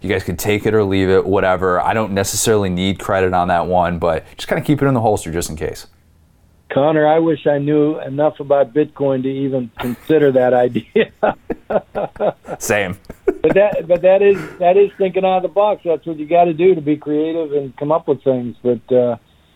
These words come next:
Speaker 2: hey, I really enjoy the conversation. It's always a conversation rather than an interview, and, um, I, I enjoy that. I think fans enjoy that as well. Um, but, uh, to you and your family, have a very blessed and holy, uh,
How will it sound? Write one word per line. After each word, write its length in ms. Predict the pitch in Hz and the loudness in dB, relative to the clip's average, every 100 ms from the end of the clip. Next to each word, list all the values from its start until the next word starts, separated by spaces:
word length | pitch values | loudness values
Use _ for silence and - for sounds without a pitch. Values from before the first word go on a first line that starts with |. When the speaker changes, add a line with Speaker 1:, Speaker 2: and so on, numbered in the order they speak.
| _ | _
Speaker 2:
hey, 100 | 147 | 2
I 60 | 151 | 2
really 380 | 160 175 165 | 4 4 4
enjoy 380 | 151 135 156 151 | 0 0 2 4
the 80 | 143 | 2
conversation. 840 | 151 151 139 127 147 143 - 143 | -2 -4 -4 -2 0 -2 -2 -8
It's 160 | 135 127 | -6 0
always 300 | 143 143 127 | 2 2 0
a 40 | |
conversation 760 | 123 143 135 123 143 135 131 131 | -4 -2 -2 -2 0 0 -2 -2
rather 240 | 135 131 | 0 0
than 100 | 131 | -2
an 60 | 139 | -2
interview, 560 | 143 135 143 139 139 | -2 0 2 2 2
and, 120 | 123 - _ _ _ _ _ - 123 | 0 -6 _ _ _ _ _ -8 -2
um, 480 | 123 123 123 127 139 | 0 -2 -4 -10 -6
I, 240 | 135 135 | 0 0
I 200 | 139 143 139 | 0 2 2
enjoy 380 | 131 127 139 143 | 2 4 6 6
that. 140 | 139 | 4
I 120 | 135 | 2
think 260 | 127 135 - | 0 -4 -2
fans 300 | 139 135 120 | -2 -2 -4
enjoy 320 | 127 135 131 | 0 2 4
that 180 | 135 127 | 4 0
as 140 | 110 | -2
well. 400 | 123 131 123 120 _ - | 0 2 2 -4 _ -12
Um, 460 | - 127 123 120 113 _ - _ _ _ _ | -8 -6 -6 -8 -10 _ -20 _ _ _ _
but, 300 | - 131 120 | 0 0 2
uh, 280 | 135 127 127 | 2 2 2
to 160 | 123 139 | 0 2
you 120 | 156 | 4
and 100 | 156 | 4
your 120 | 147 | 2
family, 420 | 151 160 160 147 | 2 2 2 2
have 160 | 139 147 | 2 2
a 80 | 139 | 2
very 220 | 143 143 | 4 4
blessed 420 | 123 143 143 - | 4 2 2 0
and 120 | 135 | -6
holy, 520 | 131 139 139 131 131 131 | -2 0 2 2 0 -2
uh, 260 | 127 120 | -2 -8